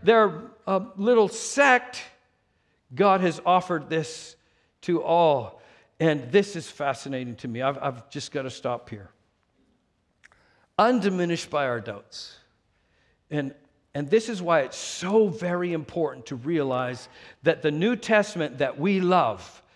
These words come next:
does not nullify the Old Testament. We can only truly understand what the apostles talk about in the New Covenant or the New Testament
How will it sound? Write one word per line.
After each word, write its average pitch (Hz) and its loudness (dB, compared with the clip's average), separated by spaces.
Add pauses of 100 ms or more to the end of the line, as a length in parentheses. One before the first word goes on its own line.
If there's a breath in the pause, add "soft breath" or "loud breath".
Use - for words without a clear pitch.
(280 soft breath)
does 160 -2
not 175 2
nullify 180 2 (280 loud breath)
the 175 0
Old 190 4
Testament. 131 -2 (240 loud breath)
We 214 2
can 226 2
only 226 4
truly 302 2
understand 202 2 (240 loud breath)
what 214 4
the 202 4
apostles 262 2
talk 220 2
about 208 4
in 185 -2
the 180 -2
New 247 2
Covenant 175 0
or 180 0
the 180 -2
New 240 2
Testament 175 -4